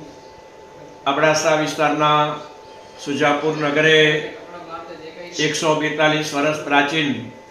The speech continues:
અજીતનાથ ભગવાનનું જિનાલય આવેલ છે. પહેલાં તો આ ગામની અંદર જૈન મહાજનની વસ્તી બહોળી સંખ્યામાં હતી.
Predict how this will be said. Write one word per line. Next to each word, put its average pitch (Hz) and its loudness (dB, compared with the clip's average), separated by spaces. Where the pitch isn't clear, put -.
અજીતનાથ 151 0
ભગવાનનું 147 0
જિનાલય 143 0
આવેલ 135 2
છે. 117 -6
પહેલાં 151 2
તો 156 2
આ 151 4
ગામની 151 2
અંદર 156 2
જૈન 151 0
મહાજનની 151 2
વસ્તી 151 0
બહોળી 151 2
સંખ્યામાં 151 0
હતી. 135 -4